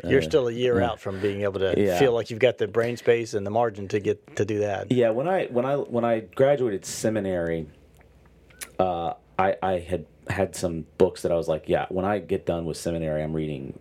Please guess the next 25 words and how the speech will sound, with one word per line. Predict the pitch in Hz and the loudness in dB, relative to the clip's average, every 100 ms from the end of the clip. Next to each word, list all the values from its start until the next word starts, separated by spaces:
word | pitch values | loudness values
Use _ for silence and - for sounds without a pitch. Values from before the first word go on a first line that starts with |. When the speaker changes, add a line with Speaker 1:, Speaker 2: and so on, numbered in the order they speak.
| 87 82 | -10 -2
Speaker 2:
this | 71 | -2
stuff," | - - - - | 0 -2 -2 -4
you | 80 | -4
know, | 71 | -4
just | 73 82 - | -4 -6 -6
fun. | - - 85 78 | -12 0 0 0
I'm | 82 | -2
talking, | 98 95 80 | 2 0 0
like, | 73 - | -6 -2
Harry | 87 80 | -2 0
Potter | 76 76 76 71 | -2 -2 -2 -6
series | - 82 76 67 - | -4 -2 -2 -2 2
type | 82 - | 0 2
Speaker 1:
<laughs> | |
Speaker 2:
books, | 80 - | -2 -2
you | 98 | 0
know, | - - - - - | 0 -2 -14 -14 2
stuff | 160 143 | 4 6
that | 113 | 2
I | |
had | 110 | 0
never | 113 131 127 | 0 2 2
read, | 113 110 107 104 98 - - - - | 2 2 2 0 -2 -10 -18 -18 -6
but, | 98 95 87 - | 4 4 4 0
um, | 92 85 82 82 78 | 0 0 -2 -4 -8